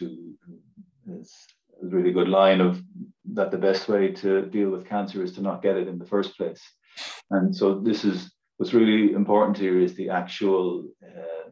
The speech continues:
vaccine preventable diseases. Well, data is fundamental here. So, and it's, data has a whole life cycle here, how we capture it, how we use it, its potential to save lives in terms of, you know, assisting policy design, highlighting at-risk groups and so on,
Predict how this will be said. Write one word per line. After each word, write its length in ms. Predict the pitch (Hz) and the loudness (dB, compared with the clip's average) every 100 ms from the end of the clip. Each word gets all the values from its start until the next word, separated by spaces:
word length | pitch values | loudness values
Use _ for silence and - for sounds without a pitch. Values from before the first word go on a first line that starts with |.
| _ | _
vaccine 360 | 104 98 107 98 | -4 -2 -2 -4
preventable 480 | 92 98 90 90 | 0 0 2 0
diseases. 440 | 90 90 104 90 87 | 0 4 4 4 0
Well, 220 | 95 92 - - - | 0 -2 -6 -14 0
data 280 | 110 104 104 | 4 6 4
is 140 | 90 | -2
fundamental 480 | - 98 90 98 95 | -2 -2 2 0 0
here. 180 | 90 78 | -6 -8
So, 300 | - - - - - _ _ - | -4 -6 -6 -18 -20 _ _ -4
and 160 | 117 | 0
it's, 280 | 113 - - _ - 110 | 0 -2 -10 _ -12 0
data 240 | 113 113 | 4 4
has 160 | 113 104 | 4 2
a 60 | |
whole 180 | 107 98 | 2 2
life 220 | 101 104 | 2 2
cycle 300 | - 104 92 | 0 -4 -4
here, 140 | 85 80 | -6 -4
how 160 | 98 | -2
we 140 | 92 92 | -2 -4
capture 480 | 101 95 - 101 | -6 -6 -6 -6
it, 80 | 95 | -6
how 80 | 95 | -6
we 120 | 90 | -8
use 380 | 90 95 95 90 | -8 -6 -6 -4
it, 140 | 98 - - _ _ | -6 -6 -16 _ _
its 140 | 95 92 | -14 -10
potential 520 | 107 - 104 98 98 | -10 -4 -2 0 -2
to 120 | 95 | -2
save 280 | - 107 92 | 2 2 4
lives 380 | 101 101 104 95 | 6 6 6 2
in 100 | 92 | -2
terms 360 | 90 92 90 | 0 2 2
of, 160 | 90 90 - | -2 -4 -10
you 80 | 90 | -10
know, 100 | 85 | -8
assisting 420 | 87 95 - 90 | -4 -4 -4 -4
policy 400 | 95 95 95 98 | 4 4 4 0
design, 640 | 90 92 98 95 95 92 - - | -6 -2 0 2 0 -4 -10 -12
highlighting 560 | - 92 95 92 90 | -8 2 4 4 2
at-risk 540 | 90 92 - 90 - - | 0 0 -2 -6 -6 -6
groups 460 | 98 90 90 - | 2 2 2 -10
and 140 | 90 87 | -18 -18
so 220 | - 90 | -10 -4
on, 240 | 90 90 | -4 -4